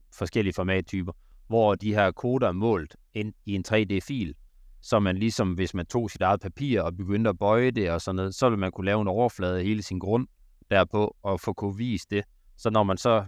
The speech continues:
sidder ved arkitekten, så kan de vise, jamen, her er grunden, øh, her er terrænet i forhold til huset her, og så videre. Så vil man kunne vise det derpå. Man får sådan en elektronisk tegning, men det er ofte ikke noget, øh, man normalt selv kan gå ind og kigge i, fordi det kræver nogle programmer og,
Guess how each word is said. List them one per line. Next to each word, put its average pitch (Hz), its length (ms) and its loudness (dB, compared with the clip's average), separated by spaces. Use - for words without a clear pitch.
sidder 104 280 0
ved 82 100 0
arkitekten, 85 640 -2
så 107 160 0
kan 90 180 0
de 82 180 -4
vise, 98 360 -2
jamen, 76 240 -6
her 110 200 2
er 92 180 2
grunden, 95 460 -4
øh, 87 60 -4
her 90 180 2
er 95 240 4
terrænet 95 440 0
i 80 40 -4
forhold 98 280 -2
til 95 120 -6
huset 92 380 -8
her, 95 180 2
og 73 320 0
så 82 100 -12
videre. 80 240 -8
Så 110 120 2
vil 98 100 2
man 85 120 -2
kunne 92 160 -8
vise 101 240 -4
det 87 100 -8
derpå. 90 440 -2
Man 85 180 -8
får 131 260 4
sådan 98 140 -4
en 80 60 -6
elektronisk 87 400 -6
tegning, 92 200 0
men 90 100 -2
det 107 220 2
er 92 80 0
ofte 113 240 2
ikke 110 160 0
noget, 110 400 0
øh, 50 140 -6
man 98 260 -4
normalt 95 800 0
selv 120 260 0
kan 95 160 -6
gå 92 80 -4
ind 92 120 2
og 85 60 -2
kigge 123 280 -2
i, 87 200 -4
fordi 85 160 -4
det 90 140 -4
kræver 98 220 2
nogle 82 100 -2
programmer 90 440 0
og, 73 380 -2